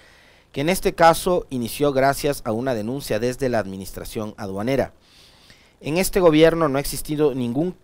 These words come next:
reparto de cargos por parte de las autoridades que lideran los ministerios y las entidades que lo conforman.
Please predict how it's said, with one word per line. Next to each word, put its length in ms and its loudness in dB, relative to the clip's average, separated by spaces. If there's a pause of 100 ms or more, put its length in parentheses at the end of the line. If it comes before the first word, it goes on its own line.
(220)
reparto 720 2
de 120 0
cargos 560 2
por 180 -8
parte 340 0
de 60 0
las 140 0
autoridades 580 -4
que 80 -10
lideran 320 -4
los 120 -10
ministerios 520 -8
y 40 -8
las 140 -8
entidades 480 -8
que 100 -14
lo 100 -14
conforman. 560 -2